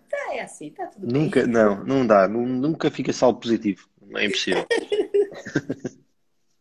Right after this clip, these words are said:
Speaker 1: E é isso, gente. A gente queria partilhar esses momentos tristes da nossa
Speaker 2: Era isto.
Speaker 1: vida.
Speaker 2: É, para ver, prole-, são problemas humanos, estão a ver? Nós temos problemas humanos também.
Speaker 1: Problemas reais. Aposto que
Speaker 2: É.
Speaker 1: vocês também passam por isso em casa.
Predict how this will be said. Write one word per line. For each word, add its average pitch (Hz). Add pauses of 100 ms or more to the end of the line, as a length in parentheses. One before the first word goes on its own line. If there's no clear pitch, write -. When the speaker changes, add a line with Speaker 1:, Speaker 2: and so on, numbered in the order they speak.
(680)
Speaker 1:
E 320
é 415
isso, 208
gente. 190
A 190
gente 190
queria 220
partilhar 220
esses 208
momentos 208
tristes 196
da 185
nossa -
Speaker 2:
Era 208
isto. - (280)
Speaker 1:
vida. - (440)
Speaker 2:
É, 254
para -
ver, 180
prole-, 214
são 269
problemas 214
humanos, 156
estão 127
a -
ver? 95
Nós 131
temos 139
problemas 120
humanos 113
também. 110 (560)
Speaker 1:
Problemas 190
reais. 170 (220)
Aposto 208
que 233
Speaker 2:
É. 214
Speaker 1:
vocês 214
também 202
passam 202
por 202
isso 202
em 214
casa. -